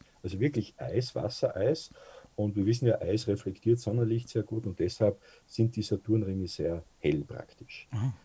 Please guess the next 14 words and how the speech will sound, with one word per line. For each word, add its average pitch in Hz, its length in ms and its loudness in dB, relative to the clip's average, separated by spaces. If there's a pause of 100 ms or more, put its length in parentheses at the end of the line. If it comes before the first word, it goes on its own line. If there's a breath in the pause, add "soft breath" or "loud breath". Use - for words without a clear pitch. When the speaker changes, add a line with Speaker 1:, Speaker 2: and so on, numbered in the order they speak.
Speaker 1:
Es - 100 -10
haben 135 120 6
übrigens 135 320 6
auch 113 300 8 (240 soft breath)
die - 100 -4
anderen 123 480 4 (380 soft breath)
großen 120 360 4
Planeten, 104 520 2
also - 220 -4
Jupiter, 120 680 2 (320 soft breath)
Uranus 120 680 4
und - 260 -4
Neptunringe. 87 1000 2 (280)
Das - 320 -14